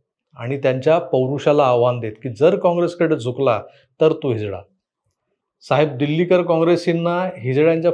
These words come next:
फौजाही म्हणायचे. पण साहेबांचे वंशज आज जे दिल्लीत सत्ताधारी म्हणून बसले, त्या मोदी आणि शहांना काय म्हणतात तर अफजल खानाच्या फौजा. एक वेळ औरंगजेबाच्या फौजा म्हटलं असतं तर समजून घेतलं असतं, कारण दिल्लीहून तर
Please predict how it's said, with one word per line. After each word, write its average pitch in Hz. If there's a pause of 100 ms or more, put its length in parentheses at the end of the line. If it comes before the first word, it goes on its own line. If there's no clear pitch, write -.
फौजाही 156
म्हणायचे. 107 (840)
पण 190
साहेबांचे 185
वंशज 180
आज 156
जे 160
दिल्लीत 151
सत्ताधारी 165
म्हणून 165
बसले, 147
त्या 139
मोदी 135
आणि 156
शहांना 143
काय 143
म्हणतात 139
तर 151 (100)
अफजल 120
खानाच्या 127
फौजा. 98 (640)
एक 160
वेळ 165
औरंगजेबाच्या 156
फौजा 143
म्हटलं 143
असतं 139
तर 143
समजून 135
घेतलं 113
असतं, 127 (300)
कारण 143
दिल्लीहून 160
तर 175